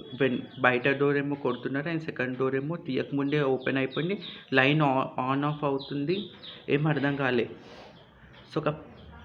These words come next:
ఒక వన్ మినిట్ తర్వాత నాకు ఏం అర్థమైందంటే, సెకండ్ రూమ్‌లో ఒకళ్ళు already ఉన్నారు, వాళ్ళే లైట్ on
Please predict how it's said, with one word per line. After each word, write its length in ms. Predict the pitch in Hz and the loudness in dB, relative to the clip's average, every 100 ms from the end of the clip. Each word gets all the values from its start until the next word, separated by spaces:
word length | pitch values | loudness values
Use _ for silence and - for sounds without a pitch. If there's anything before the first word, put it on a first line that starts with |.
| - | -18
ఒక 120 | - 147 131 | -2 0 2
వన్ 180 | 123 143 | 2 4
మినిట్ 300 | 175 165 156 | 4 4 4
తర్వాత 480 | 120 120 123 127 127 135 | 0 0 0 -2 -2 -2
నాకు 320 | 156 131 - 117 135 | -2 -4 -2 -2 -2
ఏం 140 | 123 123 | -2 -2
అర్థమైందంటే, 640 | 120 117 113 113 110 117 165 - | -2 -4 -4 -2 -2 -4 -6 -4
సెకండ్ 300 | - 120 120 | -4 -2 -2
రూమ్‌లో 280 | 123 123 135 | -2 -2 -4
ఒకళ్ళు 360 | 123 120 113 113 113 | -2 -2 0 -2 -4
already 360 | 110 117 117 117 | -2 2 2 2
ఉన్నారు, 320 | 110 113 113 156 - - - - | 0 -2 -2 -4 -8 -16 -14 -2
వాళ్ళే 300 | 117 113 135 120 | 0 0 0 -2
లైట్ 260 | 113 113 | -2 -2
on 140 | 117 | -4